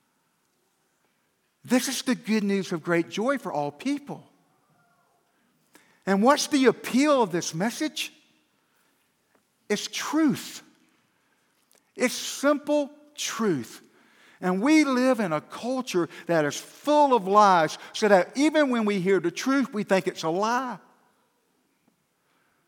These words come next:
But friends, Jesus didn't come into this world to blame us, to point His bony finger at us. He came into this world to save us.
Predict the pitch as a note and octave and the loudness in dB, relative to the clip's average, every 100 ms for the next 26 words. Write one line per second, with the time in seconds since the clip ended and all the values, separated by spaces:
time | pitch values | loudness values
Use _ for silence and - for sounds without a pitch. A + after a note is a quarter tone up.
0 | _ _ A3 - C#4 B3+ - A#3+ C#4+ C4+ | _ _ -6 0 0 0 -2 -2 -2 -4
1 | A#3 A3 A3 G3 D#3 - _ - A3+ A3+ | -4 -2 -2 -2 -8 -14 _ -6 0 2
2 | A#3+ C4+ G3 D#3+ - D3 G3+ A#3 F3 C3 | 2 0 -2 -4 -6 -6 -4 -2 -4 -6
3 | - _ _ _ _ _ _ _ _ _ | -10 _ _ _ _ _ _ _ _ _
4 | G3 C#3 G3 C4 B3+ A#2+ E2 - - _ | -2 0 0 2 2 -2 -8 -12 -14 _
5 | _ _ _ _ _ _ _ F#3 - A3 | _ _ _ _ _ _ _ -8 -6 -2
6 | B3+ G3 F3 C3 G3 A#3 G#3 - A#3 B3+ | 0 0 -4 -2 0 0 -2 -4 -2 0
7 | G3+ E3 G3+ A#3+ G3+ - - - _ _ | 0 2 2 2 -2 -12 -20 -20 _ _
8 | _ _ _ _ _ _ _ _ A#3+ C#4 | _ _ _ _ _ _ _ _ 2 2
9 | B3+ B3 A3 G#3 - F#3 E3 - E3 A#3 | 4 4 4 2 2 2 0 -4 -2 2
10 | B3+ A#3+ - E3 - - F3+ B3 C4+ D3+ | 2 0 -4 -8 -8 -10 -4 -2 -2 -6
11 | - - | -8 -16